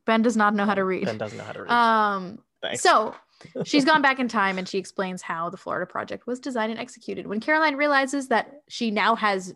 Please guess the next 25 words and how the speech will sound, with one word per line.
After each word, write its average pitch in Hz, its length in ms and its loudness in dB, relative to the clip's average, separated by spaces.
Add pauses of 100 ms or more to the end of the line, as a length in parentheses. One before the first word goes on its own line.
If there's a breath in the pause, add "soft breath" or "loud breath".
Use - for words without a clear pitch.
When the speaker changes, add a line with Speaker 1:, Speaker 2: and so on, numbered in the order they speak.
Speaker 1:
new 247 600 2
real 202 220 2
life 190 260 0
powers, 202 500 2 (300 loud breath)
she 240 180 0
has 233 240 4
this, 226 220 -4
quote, 240 360 2 (140)
"kooky," 233 460 0 (340)
end 240 240 0
quote, 190 300 -2
idea 196 440 -2
to 226 140 -10
show 226 200 0
you 214 160 -2
all 349 260 2
of 285 80 -4
the 196 80 -2
history 180 400 -8
of 185 100 -8
the 175 80 -16
park 180 340 -6
by 220 160 0
time 311 340 -8
traveling. 196 440 -8